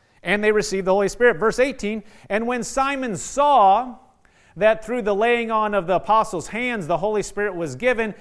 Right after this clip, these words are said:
he offered them money, saying, 'Give me this power also, that anyone on whom I lay my hands may receive the Ho-, Holy Spirit.'" So verse eighteen, here's a question.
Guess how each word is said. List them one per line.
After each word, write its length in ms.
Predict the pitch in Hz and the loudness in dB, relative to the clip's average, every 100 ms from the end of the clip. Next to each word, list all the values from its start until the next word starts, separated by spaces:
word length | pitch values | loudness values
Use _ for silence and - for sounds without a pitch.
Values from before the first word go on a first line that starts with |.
| - | -10
he 180 | 214 233 | 0 6
offered 340 | 208 202 208 | 6 6 0
them 200 | 220 214 | 0 2
money, 380 | 269 254 139 85 - _ _ _ | 2 0 -2 -8 -20 _ _ _
saying, 500 | - 226 220 214 147 | -4 0 2 0 -2
'Give 280 | 160 262 214 | 2 2 2
me 220 | 220 240 | -4 0
this 180 | 233 - | 0 0
power 400 | - 214 220 208 | 0 2 4 2
also, 840 | 208 233 269 - 180 147 180 190 - - | 4 4 4 0 -2 0 0 -4 -12 -2
that 200 | 180 190 | 0 2
anyone 520 | 214 262 233 202 202 | 0 -2 0 0 2
on 160 | 196 175 | 0 0
whom 280 | 190 202 208 | -4 -4 -2
I 300 | 202 254 262 | 0 2 2
lay 260 | 202 185 | 0 -2
my 220 | 180 170 160 | 0 -2 -2
hands 340 | 156 185 147 | -4 -6 -8
may 180 | 160 185 | -6 -4
receive 400 | 185 180 196 175 | -6 -8 -8 -4
the 100 | 185 | -2
Ho-, 200 | 185 208 | -2 -2
Holy 240 | 180 202 | -2 -2
Spirit.'" 360 | - 254 208 - - _ _ | -2 0 0 -2 -20 _ _
So 180 | - 214 | -2 0
verse 260 | 196 240 - | 2 2 2
eighteen, 640 | 254 277 220 196 202 240 - _ _ _ _ _ _ | -2 -4 -4 -4 -6 -10 -18 _ _ _ _ _ _
here's 180 | 202 202 | -4 -4
a 60 | |
question. 500 | 196 262 277 - 131 | 0 2 2 -2 -8